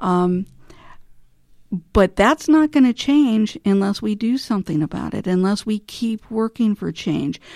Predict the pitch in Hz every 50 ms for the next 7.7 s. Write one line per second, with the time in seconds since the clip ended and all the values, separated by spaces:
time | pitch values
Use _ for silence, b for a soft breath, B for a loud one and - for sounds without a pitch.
0 | B B B - - 196 190 208 208 196 - - 247 240 240 - - 220 196 -
1 | - 220 214 202 214 208 202 190 - - - 202 226 - - 202 165 156 - -
2 | - B B B B B B B B - - - 202 190 185 180 180 180 175 170
3 | 170 175 - - 202 180 - - 196 196 247 247 233 - 196 175 170 170 165 165
4 | 165 160 156 160 156 156 156 151 151 156 160 B B B B B B B B -
5 | - - 180 175 170 165 165 165 156 156 165 - - - - 170 165 165 - -
6 | - 175 160 156 156 151 160 - - - - 190 190 - - 165 160 165 185 -
7 | - 311 339 320 - - 175 131 127 165 - - -